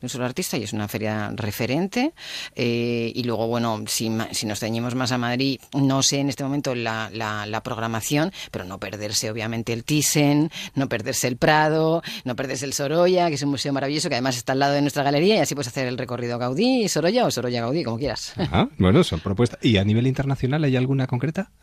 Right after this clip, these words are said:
Speaker 1: A
Speaker 2: ¿Algún?
Speaker 1: nivel internacional, en verano acaba de terminar Basilea, en, en junio ha sido,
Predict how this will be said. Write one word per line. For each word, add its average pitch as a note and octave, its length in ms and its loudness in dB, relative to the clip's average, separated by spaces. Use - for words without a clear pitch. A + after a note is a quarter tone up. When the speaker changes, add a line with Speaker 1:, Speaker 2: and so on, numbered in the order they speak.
Speaker 1:
A - 40 -2
Speaker 2:
¿Algún? G2+ 160 2
Speaker 1:
nivel D#3+ 240 2
internacional, F#3+ 720 -2
en F#3 180 0
verano F#3 760 0
acaba E3+ 260 2
de E3+ 60 2
terminar E3+ 400 0
Basilea, E3+ 640 2
en, C#3+ 360 0
en C#3 80 0
junio F3 460 2
ha E3 40 2
sido, F3+ 440 0